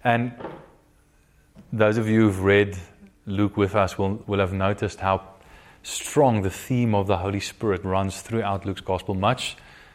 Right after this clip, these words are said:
much more prominent, the Holy Spirit is much more prominent in Luke's gospel than he is, for instance, in Mark or even Matthew. Um, and the secret that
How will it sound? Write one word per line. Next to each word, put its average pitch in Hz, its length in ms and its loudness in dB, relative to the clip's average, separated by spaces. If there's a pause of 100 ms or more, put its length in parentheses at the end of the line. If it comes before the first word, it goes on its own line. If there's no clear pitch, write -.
(120)
much 110 280 0
more 113 120 4
prominent, 110 840 0 (200)
the 104 60 2
Holy 104 160 2
Spirit 113 240 0
is 101 80 0
much 101 240 0
more 107 100 2
prominent 107 640 2
in 95 180 -4
Luke's 113 200 0
gospel 90 440 -2
than 90 180 -2
he 95 160 -4
is, 92 80 -4
for - 180 -8
instance, 92 280 -6
in 90 180 -4
Mark 90 340 -2 (280)
or 98 100 -2
even 95 300 0
Matthew. 90 480 -2 (1000)
Um, 101 440 0 (640)
and 113 120 2
the 110 60 4
secret 135 680 2 (200)
that 98 540 0